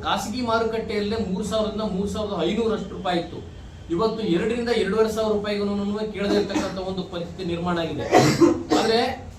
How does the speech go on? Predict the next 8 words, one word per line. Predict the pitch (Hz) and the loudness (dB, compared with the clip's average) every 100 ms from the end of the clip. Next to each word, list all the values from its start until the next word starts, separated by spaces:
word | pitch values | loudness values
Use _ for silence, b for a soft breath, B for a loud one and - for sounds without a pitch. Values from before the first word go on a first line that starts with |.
| - 196 | -12 -4
ಇದಕ್ಕೆ, | 208 202 196 | -2 0 0
ಇದು | 190 180 | 0 0
ವೈಫಲ್ಯ | 214 240 240 240 226 196 | 2 2 2 2 2 0
ಯಾತಕ್ಕಾಗ್ತದೆ | 185 220 233 240 - 226 214 | 0 0 -2 -2 -2 -2 -2
ಅಂತ | 208 | -2
ಹೇಳಿದ್ರೆ, | 180 - 117 117 - B B B 190 | -4 -6 -6 -8 -10 B B B -6
ಒಂದು | 214 233 262 254 | -2 -2 -2 -2
ಅದನ್ನ | - 208 | -2 -2